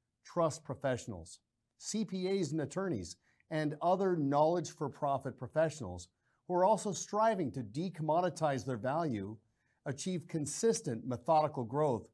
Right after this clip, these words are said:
while driving their enterprise value.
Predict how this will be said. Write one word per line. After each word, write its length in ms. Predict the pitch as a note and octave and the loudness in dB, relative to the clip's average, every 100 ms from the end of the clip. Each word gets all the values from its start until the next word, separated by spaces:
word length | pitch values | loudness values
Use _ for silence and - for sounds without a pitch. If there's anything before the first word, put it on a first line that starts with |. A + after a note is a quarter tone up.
| _ _ _ _ | _ _ _ _
while 200 | E3 D#3+ | 2 2
driving 580 | C#3+ C#3+ D#3 E3+ F3+ F3+ | 2 2 4 4 2 0
their 220 | D3 D3 D3 | 0 -2 -4
enterprise 580 | A#2+ A#2+ - C3 B2 G2+ | -2 -2 -2 -2 -2 -2
value. 420 | C3 D3 B2 | 0 0 -2